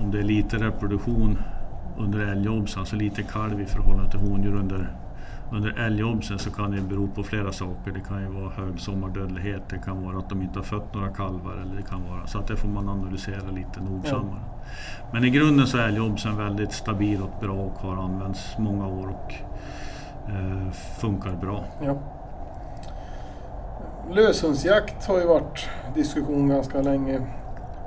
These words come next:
Speaker 2: Och det var ju aktuellt speciellt för några år sedan. Hur, vad händer där och, och hur ser det ut för tradition med löshundsjakt i framtiden?
Speaker 1: Den, eh, skulle jag vilja säga, är fortsatt under en, en, eh,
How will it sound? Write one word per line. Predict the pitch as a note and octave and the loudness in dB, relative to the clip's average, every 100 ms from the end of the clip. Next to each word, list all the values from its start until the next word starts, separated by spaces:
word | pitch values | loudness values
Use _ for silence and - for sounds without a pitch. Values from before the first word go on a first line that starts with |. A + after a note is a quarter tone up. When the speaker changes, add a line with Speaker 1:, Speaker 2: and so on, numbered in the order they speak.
| - - - | -10 -8 -4
Speaker 2:
Och | C3+ | -2
det | |
var | C3+ C#3 | 4 4
ju | C3+ C3+ | 6 2
aktuellt | B2+ - C3 B2 | 0 0 0 0
speciellt | C#3 B2+ C#3 | -2 0 0
för | - | 0
några | C3+ B2+ | 0 2
år | C3 C#3+ | 0 -2
sedan. | - C3+ - - - C#3+ | -2 -4 -4 -6 -6 -6
Hur, | E3+ - | -6 -2
vad | D3 | 0
händer | D3+ D3 D3+ | 2 2 2
där | C#3 C#3+ D#3 D#3 | 2 2 2 0
och, | D#3 - D3+ D3 D3 C#3+ | -2 -4 -6 -6 -4 -2
och | C#3+ | -2
hur | D3 D3 | -2 -4
ser | - | -2
det | C#3+ | 0
ut | C#3 | 0
för | D3 | 0
tradition | D3 E3+ D#3+ D#3 C#3+ C#3 | 0 0 0 -2 0 2
med | C#3 | 2
löshundsjakt | C3+ C3 B2 C3 B2+ | 0 -2 -4 -4 -6
i | B2 | -6
framtiden? | C3+ B2+ C#3+ C#3+ C#3+ - - - - - - - - - - - - - | -6 -6 -8 -8 -8 -8 -10 -12 -10 -10 -10 -10 -10 -12 -12 -12 -12 0
Speaker 1:
Den, | B2 B2+ C3+ | 4 6 6
eh, | C3 C3 C3 B2 - - - - - - - | 4 2 2 0 -2 -6 -6 -8 -10 -12 -10
skulle | - D3 C3+ | 0 4 4
jag | B2 | 4
vilja | B2 A#2+ | 2 2
säga, | A#2+ | 2
är | A#2 A2+ | 2 0
fortsatt | - D#3 A2 - D3 D3 D3 | 0 2 2 0 0 0 2
under | C3+ B2+ B2 | 4 4 6
en, | A#2+ A#2+ A#2+ | 4 2 0
en, | B2 A2+ A2+ | -2 2 2
eh, | A2 | 0